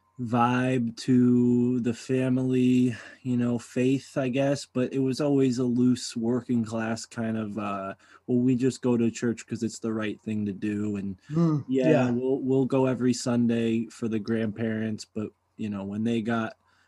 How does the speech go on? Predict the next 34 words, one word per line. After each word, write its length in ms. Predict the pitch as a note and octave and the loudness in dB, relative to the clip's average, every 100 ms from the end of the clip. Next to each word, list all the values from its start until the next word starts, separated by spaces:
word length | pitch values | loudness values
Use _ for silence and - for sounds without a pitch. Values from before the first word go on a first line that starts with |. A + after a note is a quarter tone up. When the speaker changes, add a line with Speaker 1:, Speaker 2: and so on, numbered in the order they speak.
| _ | _
Speaker 1:
when 140 | A#2 | 0
we 120 | B2+ A#2+ | 2 2
got 260 | A#2 A2 | 0 -2
a 40 | B2 | -2
little 260 | B2 B2 | 0 0
older, 480 | A#2+ A#2 A2+ A#2+ A#2 | 0 0 0 0 0
it 120 | A2+ | -2
was 240 | A2+ G#2 A2+ | -6 -8 -6
like, 240 | G#2+ - | -6 -4
"All 80 | B2+ | -2
right, 380 | A#2 G#2+ G#2 - _ _ - | -2 -2 -6 -12 _ _ -10
you 160 | A#2 | -6
know, 160 | G#2+ G2+ | -6 -6
you 160 | G#2+ A#2 | -4 -4
guys 280 | A#2+ A2+ - | -2 -4 -6
can, 360 | A2 G2+ F#2+ - _ - | -6 -6 -8 -14 _ -6
you 120 | A#2 | -2
don't 120 | A2+ | -2
have 140 | G2 - | -4 -8
to 60 | G#2 | -8
go 200 | G2+ G2 | -6 -6
every 240 | F#2+ G2+ | -8 -10
Sunday." 600 | - G2 F#2+ F#2+ F#2+ F#2+ | -10 -8 -8 -8 -8 -10
And 160 | F#2+ F#2 _ _ - | -10 -14 _ _ -4
after 360 | A#2 A#2 A#2 G#2+ | -2 -2 -4 -4
I 80 | |
got 280 | G2+ A2+ G2 | -4 -6 -6
my 200 | G#2+ G2 | -6 -8
confirmation, 880 | - A2+ G#2+ G#2 G2+ G#2 G#2 - G2 G2 | -6 -8 -6 -6 -6 -6 -8 -8 -8 -8
it 100 | - | -10
was 160 | G2+ | -14
kinda 320 | - G2+ G2+ F#2+ | -10 -8 -8 -8
just 260 | G2+ - | -12 -10
like, 260 | G2+ G2 | -10 -10